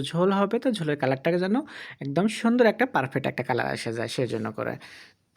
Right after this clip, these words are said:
তো মশলাটাকে আমি বেশ সময় না কষাচ্ছি, দেখতেই পাচ্ছেন তেলের উপর উঠে গেছে। তো তেলের উপর যখন উঠে যাবে, তখন এখানে দিয়ে দিতে হবে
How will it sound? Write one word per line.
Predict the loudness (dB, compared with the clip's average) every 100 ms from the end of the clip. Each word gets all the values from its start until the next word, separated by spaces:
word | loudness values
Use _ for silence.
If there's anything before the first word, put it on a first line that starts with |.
| -20 _ _ _ _ _
তো | 0
মশলাটাকে | 2 2 2 2 4 4
আমি | 4
বেশ | 4 4 2
সময় | 2 2
না | 2
কষাচ্ছি, | 0 0 -2 0 0
দেখতেই | 0 0 2
পাচ্ছেন | 2 0 -2
তেলের | 0 0 2
উপর | 2 0
উঠে | 2 2
গেছে। | 0 -2 -2
তো | -2 2
তেলের | 4 4
উপর | 4
যখন | 4 4 4
উঠে | 2 4
যাবে, | 4 4
তখন | 2 0 0
এখানে | -2 -2 0
দিয়ে | 2 0
দিতে | 2 0
হবে | 2 2